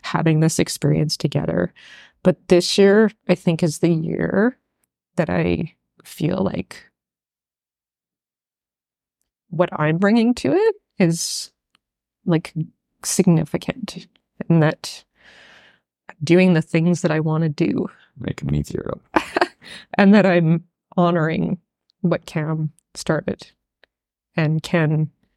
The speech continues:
Speaker 1: hugely contributed to in his, I think he was here for seventeen years. So feeling like,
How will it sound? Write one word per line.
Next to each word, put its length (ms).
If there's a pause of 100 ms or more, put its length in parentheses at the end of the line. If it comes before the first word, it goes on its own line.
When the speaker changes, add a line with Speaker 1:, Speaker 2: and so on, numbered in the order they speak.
(120)
Speaker 1:
hugely 460
contributed 600
to 200
in 120
his, 320
I 100
think 140
he 100
was 160
here 180
for 140
seventeen 580
years. 440 (800)
So 600 (640)
feeling 460
like, 420